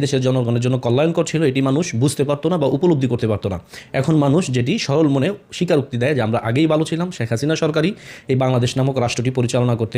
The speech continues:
আপনার সক্ষম হয়েছিল, এটি মানুষ এখন মনে প্রাণে স্বীকার করে। কিন্তু আমি যতটুকু জানি যে মনে হয় না যে চব্বিশ ঘন্টা সময় লাগবে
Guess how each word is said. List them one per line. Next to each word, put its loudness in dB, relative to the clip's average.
আপনার 0
সক্ষম 0
হয়েছিল, 2
এটি 0
মানুষ 2
এখন 0
মনে 2
প্রাণে 0
স্বীকার -2
করে। -4
কিন্তু -2
আমি 4
যতটুকু 0
জানি 0
যে 4
মনে 4
হয় 2
না 2
যে -2
চব্বিশ -2
ঘন্টা -2
সময় 2
লাগবে -2